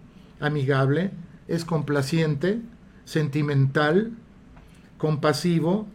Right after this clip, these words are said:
manipulador y dependiente.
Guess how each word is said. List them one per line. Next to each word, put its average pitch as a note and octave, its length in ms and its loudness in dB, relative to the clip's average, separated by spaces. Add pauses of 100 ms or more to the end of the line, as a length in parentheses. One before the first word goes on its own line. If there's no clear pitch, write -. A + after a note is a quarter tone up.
(460)
manipulador D#3+ 960 4 (760)
y A3 340 2 (460)
dependiente. D3+ 920 0